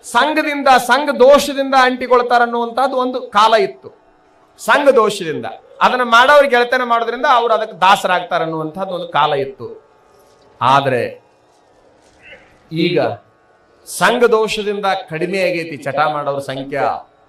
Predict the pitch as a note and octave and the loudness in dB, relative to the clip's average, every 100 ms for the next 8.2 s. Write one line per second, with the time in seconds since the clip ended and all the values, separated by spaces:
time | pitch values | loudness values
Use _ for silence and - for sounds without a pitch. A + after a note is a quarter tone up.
0 | _ _ _ _ _ - F3+ G3 G3 F#3 | _ _ _ _ _ -4 -2 -2 -2 -2
1 | D3+ C3 B2 - _ _ _ _ _ _ | -2 -4 -10 -18 _ _ _ _ _ _
2 | _ _ _ _ _ _ _ B2 D#3+ F3 | _ _ _ _ _ _ _ -6 -4 -4
3 | F3 G3 G3 F#3 E3+ E3+ F#3+ F#3+ F3 C#3+ | -8 -6 -4 -4 -4 -6 -8 -8 -8 -8
4 | - - _ _ _ _ _ _ _ _ | -10 -16 _ _ _ _ _ _ _ _
5 | _ _ _ _ _ _ - _ _ _ | _ _ _ _ _ _ -20 _ _ _
6 | - E3 F3 F#3+ F#3 G3 G#3 G3 G3 G3 | -8 -4 0 2 0 -2 0 -2 -2 -4
7 | G3 G3 F#3 F3 G#3 F#3+ F#3+ G3 G3 F#3 | -2 -4 -4 -6 -6 -4 -6 -6 -6 -4
8 | E3+ B2 | -2 -4